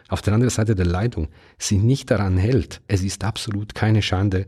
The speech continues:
der oder diejenige zum Teufel zu schicken. Das Ganze ist keine neuzeitige Erfindung.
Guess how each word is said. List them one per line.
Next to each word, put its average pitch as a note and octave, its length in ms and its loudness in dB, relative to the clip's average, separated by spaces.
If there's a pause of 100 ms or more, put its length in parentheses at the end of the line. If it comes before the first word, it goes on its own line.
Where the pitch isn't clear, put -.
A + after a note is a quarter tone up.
(100)
der G#2+ 320 2
oder F2+ 200 2
diejenige A2 640 2
zum F2+ 220 -2
Teufel E2+ 320 -2
zu F2+ 140 -6
schicken. - 340 -8 (680)
Das G2 200 -4
Ganze A#2 400 -2 (180)
ist - 160 -4
keine D3 260 2
neuzeitige F2 600 0
Erfindung. E2 380 -2